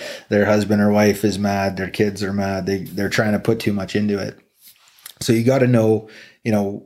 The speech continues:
what kind of firefighter you can be. You don't have to be a hundred percent of everything. You don't have to be positive all the time. You don't, but you have to be constructive. You have to be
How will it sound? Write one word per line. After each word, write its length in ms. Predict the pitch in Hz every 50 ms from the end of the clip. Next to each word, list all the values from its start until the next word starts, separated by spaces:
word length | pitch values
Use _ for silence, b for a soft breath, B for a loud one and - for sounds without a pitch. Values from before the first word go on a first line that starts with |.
| _ -
what 220 | 110 110 110 104
kind 200 | - 117 104 101
of 80 | 95 -
firefighter 520 | 95 92 92 92 - - 98 95 92 90
you 120 | 87 87
can 200 | - - 92 90
be. 120 | 87 92 87
You 180 | 80 101 110
don't 220 | 113 131 139 143 -
have 240 | - 127 135 - -
to 40 |
be 120 | 135 131 127
a 60 | 110
hundred 220 | - 117 113 110 110
percent 360 | 113 101 - 117 110 107 104
of 140 | 101 101 -
everything. 560 | 98 98 98 98 95 - - 101 98 92 92
You 80 | 92 92
don't 240 | 92 110 113 113
have 260 | 104 104 98 101 101 -
to 60 | 107
be 360 | 104 104 98 98 98 101 - B B B B B B
positive 500 | - 131 127 117 110 107 98 95 92 95
all 160 | 92 92 90
the 100 | 92 90
time. 320 | 87 - 90 87 87 87
You 60 | 87
don't, 300 | 85 107 110 110 127 - B B B B B
but 120 | - 110 110
you 60 | 113
have 220 | - 117 117 113
to 80 | - 117
be 240 | 107 110 107 104 101
constructive. 680 | - 117 101 - - - 107 95 - - - 107 101
You 120 | 104 95 92
have 240 | 95 98 98 -
to 80 | - 104
be 580 | 98 107 104 101 98 98 98 95 92 90 -